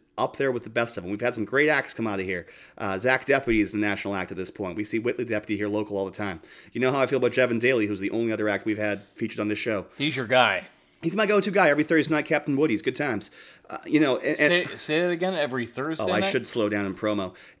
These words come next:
Speaker 1: Every Thursday night at Captain Woody's, you
Speaker 2: What,
Speaker 1: can see
Speaker 2: what time?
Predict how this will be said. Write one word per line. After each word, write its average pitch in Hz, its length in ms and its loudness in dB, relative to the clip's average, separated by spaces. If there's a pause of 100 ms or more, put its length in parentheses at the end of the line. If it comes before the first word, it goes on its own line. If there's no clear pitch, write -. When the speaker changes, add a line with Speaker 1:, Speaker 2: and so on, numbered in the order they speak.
Speaker 1:
Every 147 320 0
Thursday 131 500 -2
night 98 200 -2
at 90 80 -10
Captain 92 360 -8
Woody's, 85 360 -6
you 110 80 -2
Speaker 2:
What, 135 80 -2
Speaker 1:
can 107 100 -4
see 92 480 -6
Speaker 2:
what 113 140 -10
time? 120 240 -4